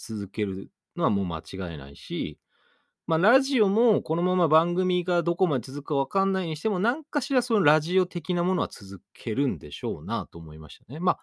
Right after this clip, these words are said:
続けられるでしょ、もう今は。もうほんとに。 <laughs>あの、もう川崎エフエムの番組が終わったっていうか、俺が降りたところで、ま、別にもうYouTubeとか、じゃあアンカーとか使ってポッドキャストで作り続けるってことは別に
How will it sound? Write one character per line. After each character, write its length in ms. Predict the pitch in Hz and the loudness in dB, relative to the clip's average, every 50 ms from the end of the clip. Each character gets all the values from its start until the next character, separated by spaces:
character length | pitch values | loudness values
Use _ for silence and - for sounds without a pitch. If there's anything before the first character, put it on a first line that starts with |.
| _ _ _ _ _ _ _ _ _ _ _ | _ _ _ _ _ _ _ _ _ _ _
続 300 | - - 135 190 269 277 | -10 -8 -6 -6 -6 -2
け 160 | - - - | 0 2 2
ら 180 | 151 135 151 175 | 4 2 2 4
れ 120 | 302 381 | 4 4
る 100 | 453 453 453 | 4 4 4
で 80 | 392 | 2
し 100 | - - 226 | 2 0 0
ょ、 100 | 269 - - - _ | -2 -2 -4 -8 _
も 120 | - 117 107 | -2 0 2
う 20 | 104 | 2
今 220 | 113 113 101 82 | 2 0 -2 -4
は。 180 | 76 85 80 - _ _ _ _ _ _ _ _ _ _ _ _ _ _ _ | -6 -10 -12 -14 _ _ _ _ _ _ _ _ _ _ _ _ _ _ _
も 240 | 92 95 92 85 76 | -10 -8 -8 -8 -10
う 20 | - | -10
ほ 200 | - - 110 110 | -8 -4 -4 -4
ん 80 | 104 95 | -4 -4
と 180 | - - 110 | -4 -4 -4
に。 260 | 95 87 117 110 - - _ - | -2 -2 -4 -6 -6 -10 _ -16
<laughs> 140 | 135 123 - | -14 -6 -4
あ 140 | 127 107 92 | -4 -2 -2
の、 160 | 87 87 85 85 | -4 -6 -8 -8
も 140 | 92 98 | -8 -8
う 40 | - - | -8 -2
川 220 | - 160 175 202 | 2 2 4 4
崎 240 | - 240 220 - 226 | 4 2 0 0 -2
エ 60 | 233 | -2
フ 140 | 240 - 226 | 0 2 2
エ 60 | 170 | 2
ム 220 | 104 92 90 82 80 | 2 0 -2 -6 -6
の 220 | 78 98 110 104 | -6 -4 -4 -4
番 340 | 87 90 101 98 98 104 107 | -4 -4 -4 -4 -4 -4 -2
組 240 | 110 123 135 143 131 | 0 0 0 0 0
が 100 | 120 104 | -2 -4
終 140 | 95 107 131 | -2 0 0
わ 60 | 160 180 - | 0 0 -2
っ 40 | _ _ _ _ | _ _ _ _
た 100 | - 208 | 2 2
っ 80 | 202 - | 2 2
て 80 | - | -2
い 20 | 208 | -8
う 40 | - | -6
か、 60 | - | -4
俺 180 | 180 196 254 262 | -2 -2 0 0
が 140 | 147 139 127 | 2 2 4
降 140 | 143 180 | 4 4
り 100 | 226 226 | 2 2
た 100 | - 95 | -2 -6
と 100 | - - - | -8 -8 -8
こ 120 | - 98 | -8 -6
ろ 100 | 107 113 | -6 -4
で、 380 | 104 98 92 95 95 82 73 - _ _ _ - - _ - - _ _ _ _ _ _ _ _ _ _ _ _ _ _ _ _ _ _ - | -4 -4 -4 -4 -4 -6 -8 -12 _ _ _ -20 -20 _ -20 -20 _ _ _ _ _ _ _ _ _ _ _ _ _ _ _ _ _ _ -2
ま、 80 | 220 147 | 0 0
別 360 | 95 95 104 - - 120 131 | 0 0 -2 -2 -2 -2 2
に 100 | 151 170 | 4 6
も 140 | 190 220 214 | 6 8 8
う 20 | |
YouTube 460 | 135 117 117 117 - - 151 160 180 180 | 8 6 4 2 2 0 0 0 2 2
と 100 | 170 143 | 2 0
か、 340 | - 98 87 85 87 82 82 | 0 -2 -4 -4 -6 -8 -8
じ 120 | 87 98 107 | -6 -2 0
ゃ 80 | 101 | 0
あ 40 | 98 | 0
ア 80 | 98 110 | 0 0
ン 60 | 113 | 0
カ 180 | - 127 110 98 | 0 2 2 2
ー 20 | |
と 140 | - - 90 | 0 -2 -6
か 140 | - 87 82 | -8 -10 -10
使 200 | - - - 95 | -12 -10 -10 -10
っ 80 | 92 | -10
て 140 | - _ - 98 | -8 _ -14 -12
ポ 160 | - - 110 | -8 -8 -8
ッ 20 | 95 | -8
ド 120 | - 101 | -6 -4
キ 80 | - 123 | -2 -2
ャ 60 | 113 | -2
ス 40 | - | -2
ト 60 | 110 | -4
で 60 | 92 | -6
作 220 | - - - - 110 | -6 -10 -10 -8 -6
り 60 | 104 | -6
続 240 | 98 - 113 107 110 | -6 -8 -8 -10 -4
け 140 | - 139 156 | 0 0 2
る 80 | 139 107 | 2 0
っ 40 | 82 | -2
て 120 | - - | -6 -10
こ 140 | - 87 85 | -12 -12 -10
と 180 | - - 82 71 | -8 -8 -8 -8
は 60 | 71 | -8
別 180 | 82 82 - | -10 -10 -10
に 100 | 117 98 | -12 -12